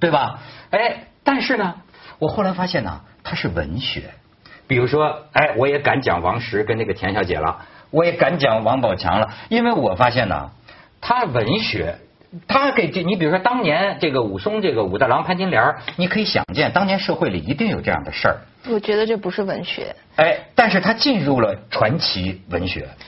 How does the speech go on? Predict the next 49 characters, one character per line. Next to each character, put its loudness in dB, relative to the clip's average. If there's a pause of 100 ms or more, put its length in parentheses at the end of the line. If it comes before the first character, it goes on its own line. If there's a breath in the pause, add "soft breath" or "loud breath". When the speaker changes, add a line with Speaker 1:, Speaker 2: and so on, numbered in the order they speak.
(140 loud breath)
Speaker 2:
对， 0
但 2
是 0
我 0
就 0
在 0
想， -4
我 2
也 2
在 0
想 -2
这 0
个 2
事 -2
情， -6
就 0
是 -4
说， 2
其 -4
实 2 (320 loud breath)
在 4
我 4
写 2
小 2
说 -2
的 2
时 -2
候， 0
我 0
的 0
小 0
说 2
里 0
面， -6 (200)
就 0
是 -4
这 4
个 2
简 0
里 2
面 0 (320 loud breath)
也 4
有 4
一 -2
个 2
那 0
个， 0
就 -4
是， -2